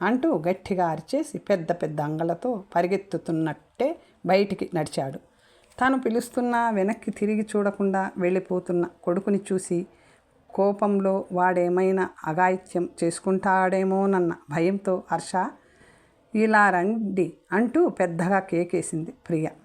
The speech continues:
హాల్లోకి వచ్చిన హర్ష విషయం వినగానే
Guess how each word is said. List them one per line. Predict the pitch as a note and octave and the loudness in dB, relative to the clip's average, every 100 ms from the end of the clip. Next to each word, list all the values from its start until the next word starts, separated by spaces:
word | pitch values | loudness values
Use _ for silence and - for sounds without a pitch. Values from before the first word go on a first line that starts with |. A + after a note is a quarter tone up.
| _ _ _ _ _ _ - | _ _ _ _ _ _ -8
హాల్లోకి | - G3 A3 A3+ B3+ B3 | 0 4 4 4 0 2
వచ్చిన | F#3+ F#3+ F3+ | -2 0 0
హర్ష | D#3 E3 - C#4+ - | 0 -4 -4 -4 -2
విషయం | F#3+ - G#3+ F#3+ | -2 0 2 2
వినగానే | E3+ E3+ E3+ E3 D#3+ | 2 2 0 0 -2